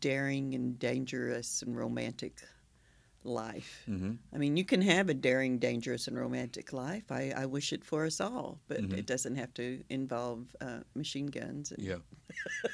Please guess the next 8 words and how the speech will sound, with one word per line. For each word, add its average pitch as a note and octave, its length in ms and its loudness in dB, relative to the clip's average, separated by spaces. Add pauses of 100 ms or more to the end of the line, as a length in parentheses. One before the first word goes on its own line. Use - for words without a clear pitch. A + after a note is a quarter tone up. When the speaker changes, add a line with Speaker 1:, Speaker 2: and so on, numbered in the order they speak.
(280)
Speaker 2:
Did C3+ 100 8
I C3+ 80 10
mention B2 380 8
Speaker 1:
<laughs> - 20 6
bank G3 260 12
robberies E3+ 800 12
and C#3+ 420 6 (220)
general D#3 680 10